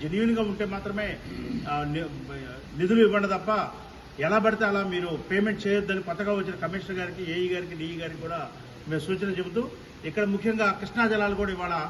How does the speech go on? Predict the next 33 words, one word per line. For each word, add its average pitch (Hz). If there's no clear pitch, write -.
జగ్గయ్యపేట 208
పట్టణానికి 202
పూర్తిగా 226
కృష్ణా 214
జలాలు 196
రావట్లా, 175
అది 156
వాస్తవం. 202
ఇవాళ 180
ఈ 185
కౌన్సిల్ 208
మొత్తం 202
కూడా 214
బాధ్యత 196
వహించాలి 190
దానికి. 156
ఎందుకంటే 208
ఎప్పుడో 214
నాలుగు 190
సంవత్సరాల 202
క్రితం 208
వైఎస్ఆర్ 208
కాంగ్రెస్ 196
పార్టీ 185
ప్రభుత్వంలో 196
అధికారంలో 190
ఉన్నప్పుడు 185
కృష్ణా 208
జలాలు 202
మేము 180
జగ్గయ్యపేట 185
పట్టణానికి 170
ఇస్తే, 156